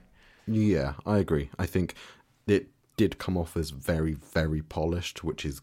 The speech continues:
good. Um, and it was arguably the most polished thing in the whole show, I would say, um, apart from maybe, uh, Apple Card and that stuff, 'cause that does also look very ready. Um, I think what grabbed me, again, as you said, those, those live covers, which do look incredible,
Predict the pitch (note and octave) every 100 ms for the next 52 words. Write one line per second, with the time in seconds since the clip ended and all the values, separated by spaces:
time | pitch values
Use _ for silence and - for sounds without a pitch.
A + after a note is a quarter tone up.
0 | _ D2+ D#2+ - - - _ - C#2+ C#2+
1 | D2 D#2 D2 E2+ F2 D#2+ D2 D2 E2 D#2
2 | D#2 D#2 E2 E2 - - G2+ G2 - -
3 | A2 A2 G#2+ F#2+ G2+ G#2 - A2+ C3 -
4 | - G#2+ A2 - B2+ B2+ - - - _
5 | E2 E2 E2 - E2+ - D#2 - D#2 D#2
6 | D2 D2 C#2+ C#2 C#2+ C#2 C2 C2+ _ -
7 | - - - C2+ C2 C2+ - D2 - D2
8 | C#2+ - E2 D2+ D#2+ - D2 C2+ D2 D2
9 | C2+ C2 C2+ A#1 B1 - - - - -
10 | D#2+ D#2 D#2 D#2+ D#2 - _ _ _ -
11 | _ _ _ E2 E2 - G#2+ G2 - F#2+
12 | A2 - - G2+ - G2+ G#2 A2+ F#2+ F#2
13 | F#2 E2 D#2 D#2 D#2+ D#2 D2+ E2 D#2 D#2
14 | D#2 - F2+ G#2 G#2 - - D#2 D#2 -
15 | D#2 - C#2+ - A2 D#3